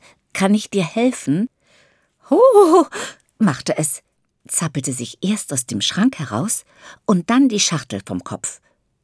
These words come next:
Die grauen Haare kannte ich doch, Willi. „Oma, du bist ein Gespenst?“ „Wilma, was hast du mich erschreckt? Stimmt, mit meinem weißen Nachthemd hätte ich mich auch für ein Gespenst gehalten.“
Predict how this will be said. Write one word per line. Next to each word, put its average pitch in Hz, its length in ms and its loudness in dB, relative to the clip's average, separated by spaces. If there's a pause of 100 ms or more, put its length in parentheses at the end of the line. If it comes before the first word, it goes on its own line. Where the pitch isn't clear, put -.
(160)
Die 170 100 -2
grauen 180 440 2
Haare 175 280 -2
kannte - 380 -2
ich - 220 -10
doch, - 240 -6
Willi. 120 340 -2 (840)
„Oma, 202 400 0 (1040)
du 190 240 -4
bist 320 240 0
ein 180 120 2
Gespenst?“ - 760 -2 (840)
„Wilma, 185 800 4 (300)
was - 220 -2
hast - 220 0
du - 60 -18
mich 285 140 2
erschreckt? - 720 -2 (340)
Stimmt, - 640 0 (720)
mit 415 240 0
meinem 143 340 4
weißen 127 340 0
Nachthemd - 580 0
hätte 226 180 0
ich - 160 -6
mich 190 220 -4
auch 320 160 2
für 113 160 0
ein 98 100 0
Gespenst - 560 -4
gehalten.“ 139 580 -4